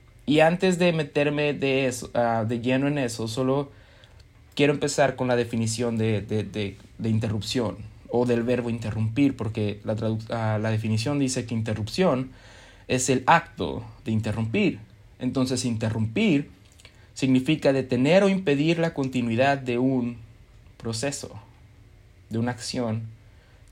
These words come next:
de un asunto, etcétera, etcétera, etcétera. Ya.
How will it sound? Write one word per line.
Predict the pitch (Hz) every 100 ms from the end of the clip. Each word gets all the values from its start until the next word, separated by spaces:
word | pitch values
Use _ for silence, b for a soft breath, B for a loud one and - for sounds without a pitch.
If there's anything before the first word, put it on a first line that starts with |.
| -
de |
un | 110
asunto, | 110 110 151 135 - 101 110 - - _ _ - - - -
etcétera, | 123 113 104 - 104
etcétera, | 113 110 104 - 104
etcétera. | 104 - - - - - - - - - - b b b b b b b b - -
Ya. | - 107